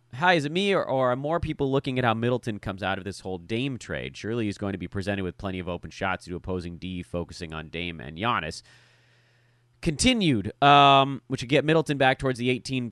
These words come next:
points average and a freedom that he hasn't really had recently, and he's gonna be another year on from a serious knee injury. I got a good feeling about him. Is there any other players that were involved in the Dame trade that have ended up in a better position for them to thrive? I don't like Middleton, by the way. I'll go the other way from you on this one, J P.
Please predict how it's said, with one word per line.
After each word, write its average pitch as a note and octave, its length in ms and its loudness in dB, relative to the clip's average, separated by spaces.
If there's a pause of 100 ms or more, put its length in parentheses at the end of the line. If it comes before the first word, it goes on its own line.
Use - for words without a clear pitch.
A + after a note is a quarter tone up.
points B2+ 400 0
average B2 340 -2
and A#2 60 -6
a G#2 40 -8
freedom A#2 320 -4
that G#2+ 60 -2
he G#2+ 80 -2
hasn't G#2 260 -4
really F#2 160 -6
had B2 240 -2
recently, A#2+ 380 -2
and G#2 60 -4
he's G#2+ 120 -6
gonna G2+ 160 -6
be F#2+ 100 -4
another F#2+ 220 -2
year F#2+ 240 -2
on F#2 160 0
from F2+ 180 -8
a E2 40 -6
serious F#2 460 -6
knee A#2 400 -4
injury. D3+ 960 0
I A#2 120 -4
got A2+ 140 -2
a - 20 -6
good G#2 140 -6
feeling E3+ 340 -4
about D#3 200 2
him. D#3 120 0
Is B2+ 80 -4
there B2 80 -2
any B2 120 -2
other A2+ 120 -2
players G#2+ 320 -2
that C#2 140 -6
were F#2+ 120 -6
involved G2 300 -4
in F#2 40 -6
the F2+ 60 -8
Dame F#2+ 200 -6
trade F2 200 -8
that E2 60 -6
have D#2+ 100 -8
ended F2 180 -6
up E2 140 -6
in E2+ 60 -10
a D#2 40 -10
better E2 200 -4
position D#2+ 340 -10
for D#2 60 -10
them C#2+ 160 -10
to - 60 -14
thrive? D2 300 -4
I E3 200 6
don't C3+ 300 0
like F2+ 220 -2
Middleton, E2 400 -8
by D#2+ 140 -2
the D#2+ 80 -6
way. D#2 140 -4
I'll F#2+ 160 0
go C3+ 120 2
the A2 120 0
other G#2+ 160 2
way G#2 160 0
from G2+ 180 -8
you F2 80 -6
on D#2 100 -8
this D#2 160 -12
one, D#2+ 180 -8
J D#2 180 -6
P. D#2 320 -6